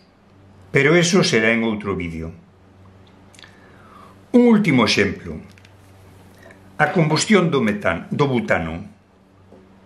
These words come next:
O butano é C catro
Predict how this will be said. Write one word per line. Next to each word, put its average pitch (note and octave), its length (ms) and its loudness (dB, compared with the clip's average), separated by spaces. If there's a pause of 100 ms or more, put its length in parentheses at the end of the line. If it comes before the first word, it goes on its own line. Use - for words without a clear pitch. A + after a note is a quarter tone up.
(140)
O B2+ 160 2
butano G3+ 680 0
é E3+ 480 -2
C - 220 -8
catro F#3+ 560 -2